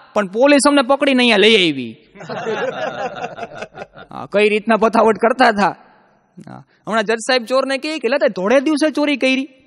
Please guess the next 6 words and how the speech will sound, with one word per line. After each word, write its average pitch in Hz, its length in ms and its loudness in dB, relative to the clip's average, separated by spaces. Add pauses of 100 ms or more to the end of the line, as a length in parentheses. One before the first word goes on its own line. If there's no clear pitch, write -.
(500)
ઓલો 180 160 2
કે, 185 100 -4
"સાહેબ, 196 280 2 (460)
એસિડિટીનો 202 560 0
પેશન્ટ 208 420 0 (100)
છું, 160 120 -6